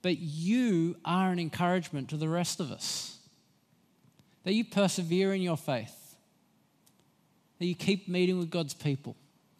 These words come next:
That you keep trusting him. It is an example to the rest of us. There's a lady at Morning Church called Naomi Tosick. She lost her husband last year. She's young. She's my age. Her husband died to motor neurone disease.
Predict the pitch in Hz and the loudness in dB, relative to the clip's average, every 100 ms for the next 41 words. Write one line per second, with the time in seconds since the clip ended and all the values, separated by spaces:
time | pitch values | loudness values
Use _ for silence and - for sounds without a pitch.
0 | - _ _ _ - 170 175 202 196 - | -20 _ _ _ -4 -2 2 2 0 -2
1 | - 175 165 - 180 147 135 104 127 160 | 2 2 2 0 0 2 0 -2 -4 0
2 | 165 143 135 117 123 127 147 156 147 131 | 0 0 -2 -4 -4 -2 0 -2 -4 -8
3 | 117 120 110 104 - 113 - - - - | -6 -4 -4 -4 -6 -10 -12 -12 -12 -14
4 | _ _ _ _ _ _ _ _ _ _ | _ _ _ _ _ _ _ _ _ _
5 | _ - 147 143 147 156 165 143 123 139 | _ -4 -2 2 4 4 4 2 0 -4
6 | 147 139 - 135 135 - 127 127 123 131 | -4 -4 -4 -4 -4 -6 -4 -2 -2 -2
7 | 127 117 - 131 - 113 - 147 139 127 | -4 -6 -4 -4 -4 -8 -6 -2 -2 -4
8 | - 117 120 135 135 135 120 113 - - | -8 -8 -2 -2 -2 -6 -8 -8 -16 -20
9 | _ _ _ 143 143 143 127 143 135 - | _ _ _ 0 2 2 0 -2 -2 -2
10 | 160 123 131 131 135 120 147 135 123 131 | -4 -2 -2 -2 -4 -6 -8 -4 -2 0
11 | 135 131 127 - - - _ _ _ 127 | 0 0 -2 -8 -16 -20 _ _ _ 0
12 | 147 135 131 120 123 123 123 123 123 123 | 0 0 -4 -2 2 2 2 -2 -2 -2
13 | 120 120 123 120 117 117 110 113 113 113 | -2 -4 -4 -4 -4 -4 -4 -4 -4 -6
14 | 120 - | -10 -14